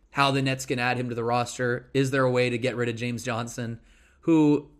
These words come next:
oh man, this has been, I think Nets fans are experiencing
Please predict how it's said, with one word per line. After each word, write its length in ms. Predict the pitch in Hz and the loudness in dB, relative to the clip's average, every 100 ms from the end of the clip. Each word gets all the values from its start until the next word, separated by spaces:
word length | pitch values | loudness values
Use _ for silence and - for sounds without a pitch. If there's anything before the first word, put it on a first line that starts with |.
| _ _ _ _ _ _ _ _ _ _ _ _ _ - | _ _ _ _ _ _ _ _ _ _ _ _ _ 2
oh 140 | 220 | 4
man, 260 | 185 165 165 | 6 2 2
this 180 | 247 262 | 0 0
has 140 | 262 | -2
been, 360 | 180 220 202 - | 2 2 2 0
I 160 | 180 202 | 4 4
think 240 | 240 208 | 0 -2
Nets 240 | 190 185 - | -2 -2 -2
fans 320 | 185 165 143 | -2 -2 -2
are 80 | 139 | -2
experiencing 1040 | 135 - 151 147 135 117 - 120 113 | -4 -2 0 2 0 -2 -6 -6 -6